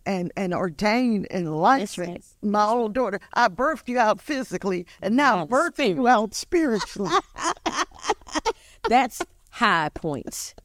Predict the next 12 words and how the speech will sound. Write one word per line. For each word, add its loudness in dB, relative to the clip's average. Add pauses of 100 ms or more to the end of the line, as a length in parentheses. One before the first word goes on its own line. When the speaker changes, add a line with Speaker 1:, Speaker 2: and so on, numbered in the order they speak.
(380)
Speaker 2:
And 0
that's 4
the -4
part -2
in, -2
uh, 2
in 0
ministry, -2
I 2
think, -4
as -2
women, -2